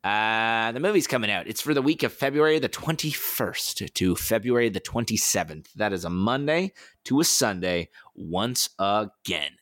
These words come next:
as per usual, my friend. And the first movie coming out is coming out on Tuesday, February twenty-second. And that is U F O. This is a Netflix romantic drama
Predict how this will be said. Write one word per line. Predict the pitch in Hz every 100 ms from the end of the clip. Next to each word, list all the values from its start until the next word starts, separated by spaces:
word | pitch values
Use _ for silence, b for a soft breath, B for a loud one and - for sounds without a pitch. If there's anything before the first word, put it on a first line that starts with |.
| -
as | 107 120 -
per | - 110
usual, | 120 101 95 85 98
my | 92
friend. | - 104
And | 101
the | 95
first | 151 143
movie | 135 127
coming | 131 123
out | 123
is | 113
coming | 123 123
out | 117
on | 98 92
Tuesday, | - 180 202 170 180 180 185 185 b b b
February | - - 147 139 143 135 127 127 117 - b _
twenty-second. | - 123 127 120 - - - 104 - 78 71 67 _ _ _ -
And | 90
that | 104
is | 98 87 76 - _ _ _ _ _ _
U | 87 92 135 151 165 -
F | 95 107 - -
O. | 98 85 73 71
This | 73 78
is | 98 90
a |
Netflix | 92 107 139 - - 127 - - - - - _ _ _ _
romantic | 92 92 92 107 104 110 - - -
drama | - 98 107 143 113 85 107